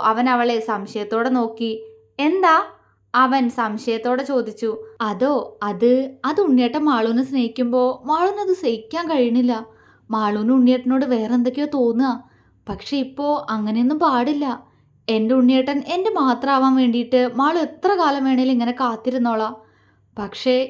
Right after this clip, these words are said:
എന്നും എന്നെ ഇങ്ങനെ പൊതിഞ്ഞു പിടിക്കണം ട്ടോ എൻ്റെ ഉണ്ണിയേട്ടൻ. ആർക്കും കൊടുക്കല്ലേ. ഈ സ്നേഹത്തിൽ നിന്ന്, ഈ പ്രണയച്ചിറകിൽ നിന്ന് ഒരിക്കലും പറന്നു പോവാൻ ഇനി മാളുവിന് കഴിയില്ല. അത്രയ്ക്ക് മാളു ഇപ്പോ എൻ്റെ ഉണ്ണിയേട്ടനെ പ്രണയിക്കുന്നുണ്ട്.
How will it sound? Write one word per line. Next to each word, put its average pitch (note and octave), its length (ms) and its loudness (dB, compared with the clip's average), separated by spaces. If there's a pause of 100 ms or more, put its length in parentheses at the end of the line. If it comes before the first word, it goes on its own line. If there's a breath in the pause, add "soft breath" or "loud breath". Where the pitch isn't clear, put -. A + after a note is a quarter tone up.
എന്നും B3 280 0
എന്നെ E4 140 -2
ഇങ്ങനെ D#4 200 2
പൊതിഞ്ഞു C4 400 -2
പിടിക്കണം B3+ 400 -2
ട്ടോ D4 140 -2
എൻ്റെ C4+ 160 0
ഉണ്ണിയേട്ടൻ. C4+ 440 0 (500 soft breath)
ആർക്കും G#3 460 -8
കൊടുക്കല്ലേ. C#4+ 560 0 (720)
ഈ B3 140 2
സ്നേഹത്തിൽ A#3+ 600 -2
നിന്ന്, C4 280 4 (180)
ഈ E4 100 0
പ്രണയച്ചിറകിൽ B3+ 800 -2
നിന്ന് C4 260 2 (120)
ഒരിക്കലും F4 500 0
പറന്നു B3+ 360 0
പോവാൻ C4+ 280 0 (140)
ഇനി C#4+ 180 -2
മാളുവിന് B3 440 0
കഴിയില്ല. A#3 480 -2 (680 soft breath)
അത്രയ്ക്ക് A3+ 460 -6
മാളു C4+ 280 4
ഇപ്പോ C4+ 280 -2 (140)
എൻ്റെ F#4 200 -2
ഉണ്ണിയേട്ടനെ C4+ 420 2
പ്രണയിക്കുന്നുണ്ട്. B3 840 -2